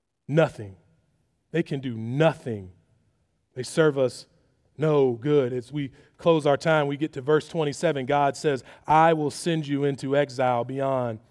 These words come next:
Damascus," says the Lord. So what will happen is God would banish his people from his presence, promising that they would be exiled into a foreign land,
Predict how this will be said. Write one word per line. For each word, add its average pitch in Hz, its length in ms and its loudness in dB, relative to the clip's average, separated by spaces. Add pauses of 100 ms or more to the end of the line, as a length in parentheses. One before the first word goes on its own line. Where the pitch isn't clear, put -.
(520)
Damascus," 127 600 -2
says 113 300 -8
the 120 80 -4
Lord. 113 420 -4 (880)
So 120 140 -12
what 123 120 -4
will 120 120 -4
happen 131 260 -2
is 107 140 -12
God 123 260 0
would 120 220 -6 (200)
banish 139 460 -2
his 127 160 -8
people 135 420 -8
from 123 220 -8
his 127 160 -8
presence, 127 460 -4
promising 139 520 -8
that 127 140 -6
they 131 140 -4
would 127 280 -4
be 135 200 -8 (260)
exiled 143 640 0
into 139 400 -4
a 127 120 0
foreign 135 640 -2 (380)
land, 131 560 -2